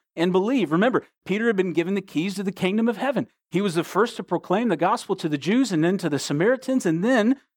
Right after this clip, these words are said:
to the Gentiles. He was influential. God used him during this time, and so he's trying to remind them, "Remember? Remember when we went and preached the gospel?"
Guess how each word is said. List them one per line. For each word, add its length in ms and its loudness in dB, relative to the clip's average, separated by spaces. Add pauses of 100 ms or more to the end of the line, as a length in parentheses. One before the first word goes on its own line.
(160)
to 80 -2
the 100 -2
Gentiles. 520 -4 (640)
He 100 2
was 140 2
influential. 520 0
God 300 2
used 300 0
him 100 0
during 220 2
this 160 0
time, 260 0
and 80 0
so 140 0
he's 200 -2 (160)
trying 220 -4
to 80 -2
remind 460 2
them, 120 4
"Remember? 440 0 (720)
Remember 340 2
when 160 4
we 100 4
went 200 2
and 80 -20
preached 340 -8
the 60 -12
gospel?" 480 -12